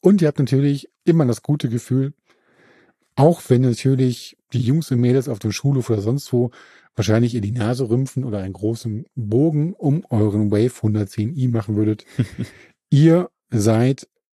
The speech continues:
mit einem Stück Motorradgeschichte unterwegs, ein Stück Motorradweltgeschichte unterwegs.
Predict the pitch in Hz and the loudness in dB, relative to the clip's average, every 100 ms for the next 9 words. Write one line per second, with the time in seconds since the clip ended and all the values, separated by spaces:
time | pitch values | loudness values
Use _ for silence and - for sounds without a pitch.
0 | _ - 110 127 - 107 107 - - 135 | _ -4 -4 -4 -6 -6 -4 -6 -4 -4
1 | - 113 104 131 139 127 104 - 123 - | -2 -2 0 2 0 -2 -6 -4 -6 -2
2 | 127 117 104 95 120 - - 113 107 - | -2 -2 -2 0 -2 -4 -6 -6 -6 -8
3 | - - - - 143 - 120 110 143 139 | -20 -20 -12 -2 -2 0 -2 0 0 0
4 | 127 117 101 120 170 - 120 107 - 117 | -2 -4 0 2 2 0 -2 0 -2 -4
5 | - 117 120 - 113 110 107 98 110 160 | -2 0 0 -2 -4 0 0 0 0 -2
6 | - | -8